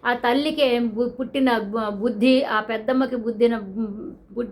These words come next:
పుట్టిన బుద్ధి మూలంగా ఏంటంటే ఆ పిల్లని చదువుకోనివ్వలేదు సంపాదన పరులా-, పరురాల్లాగా. ఎందుకంటే ప్రతి వాళ్ళు కూడా ఆ, ఆ అమ్మాయి మీద కన్నేస్తున్నారు. "ఆ అమ్మాయి ఉంటే కనుక మీ ఇద్దరు కాదు, మీ ఇద్దరు లాభం లేదు,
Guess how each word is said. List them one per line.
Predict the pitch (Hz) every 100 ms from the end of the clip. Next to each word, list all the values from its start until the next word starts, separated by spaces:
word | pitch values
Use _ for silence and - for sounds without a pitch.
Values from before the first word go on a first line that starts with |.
| - 240
పుట్టిన | - 262 247
బుద్ధి | 202 226 240
మూలంగా | 262 247 233 226
ఏంటంటే | 214 220 226 226 220
ఆ | 202
పిల్లని | 233 226 240 202 - - - -
చదువుకోనివ్వలేదు | 269 285 320 294 254 233 220 214 208
సంపాదన | 208 240 247 254 240 240
పరులా-, | 226 226 214 208 202
పరురాల్లాగా. | 180 208 202 208 196 202 196
ఎందుకంటే | 196 240 254 262
ప్రతి | 254 247 277
వాళ్ళు | 269 262
కూడా | 247 247
ఆ, | 240 202 220 247
ఆ |
అమ్మాయి | 214 240 262
మీద | 247 226
కన్నేస్తున్నారు. | 226 226 247 226 233 214 196 196 202 - -
"ఆ | 240
అమ్మాయి | 262 285 302
ఉంటే | 285 262 262
కనుక | 262 262
మీ | 254 262
ఇద్దరు | 247 277 277
కాదు, | 254 254
మీ | 254 247
ఇద్దరు | 233 254
లాభం | 247 226 233 240
లేదు, | 226 254 269 226